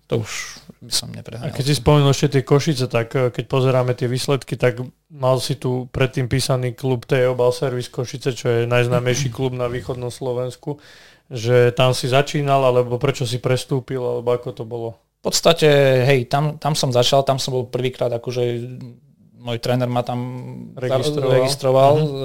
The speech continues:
Speaker 1: zaradil ma tam do, do, do tohto klubu. Ale potom v podstate som si povedal, že už keď, už keď som Vranovčan a mám behať, tak proste nech-,
Speaker 2: Srdciar,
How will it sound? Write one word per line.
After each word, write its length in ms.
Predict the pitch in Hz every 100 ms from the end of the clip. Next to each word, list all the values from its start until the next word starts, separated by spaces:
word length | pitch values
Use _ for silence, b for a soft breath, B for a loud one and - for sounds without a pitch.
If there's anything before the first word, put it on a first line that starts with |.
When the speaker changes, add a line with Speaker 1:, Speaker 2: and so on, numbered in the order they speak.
| 131 131 131 131 131 131
Speaker 1:
zaradil 400 | 147 139 135 135
ma 120 | 139
tam 220 | 127 139 139
do, 180 | 135 123 127 127 - _ _
do, 240 | 127 123
do 300 | - 131 123
tohto 300 | 117 120 -
klubu. 500 | 120 - 131 139 156 165 b b b b b _ _ _
Ale 600 | 127 127 131 135 135 135 _
potom 340 | - 180 131
v 20 | 127
podstate 300 | 123 139 127
som 140 | 123
si 160 | 117 127
povedal, 340 | 123 123 123
že 100 | 120
už 140 | 120
keď, 160 | - 135 -
už 120 | 151
keď 160 | - 131
som 300 | - - -
Vranovčan 500 | 147 131 131 127 143
a 460 | 143 120 117 113 123 127 - -
mám 240 | 113 120 120
behať, 300 | 117 123 117
tak 180 | 117
proste 300 | - 120 -
nech-, 80 | 120
Speaker 2:
Srdciar, 380 | 147 - 139 120